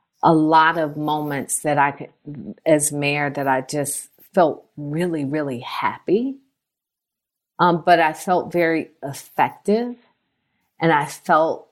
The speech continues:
as if I, that I was doing a great job. But in that equation,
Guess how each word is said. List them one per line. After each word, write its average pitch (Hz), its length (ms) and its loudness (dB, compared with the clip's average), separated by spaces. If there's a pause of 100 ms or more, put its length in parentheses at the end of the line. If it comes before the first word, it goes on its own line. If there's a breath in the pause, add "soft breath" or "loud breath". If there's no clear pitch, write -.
(120)
as 151 300 -6
if 170 200 0 (140)
I, 143 420 2 (1300)
that 170 120 6
I 180 140 2
was 180 180 -2
doing 202 260 0
a 180 60 0
great 165 380 0
job. 202 680 0 (220)
But 165 400 2 (480)
in 185 200 4
that 170 300 0
equation, 180 1040 0